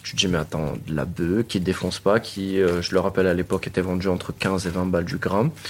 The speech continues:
euh, qui est vendue deux à trois fois plus cher que le marché, euh, que sur le marché noir.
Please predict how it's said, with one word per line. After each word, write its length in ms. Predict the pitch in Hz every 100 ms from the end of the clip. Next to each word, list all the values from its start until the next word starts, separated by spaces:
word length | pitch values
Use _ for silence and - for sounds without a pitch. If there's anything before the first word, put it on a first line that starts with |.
| - - - -
euh, 260 | 95 85 87
qui 180 | -
est 40 | 90
vendue 320 | 90 92 92
deux 300 | 90 107 107
à 80 | 87
trois 200 | - 101
fois 240 | - 98
plus 160 | 95 104
cher 260 | - 101
que 100 | -
le 40 | 98
marché, 400 | 92 85 - 104
euh, 920 | 95 90 85 90 82 50 50 - - -
que 160 | - 92
sur 160 | -
le 60 | 92
marché 260 | 92 - 95
noir. 300 | 92 143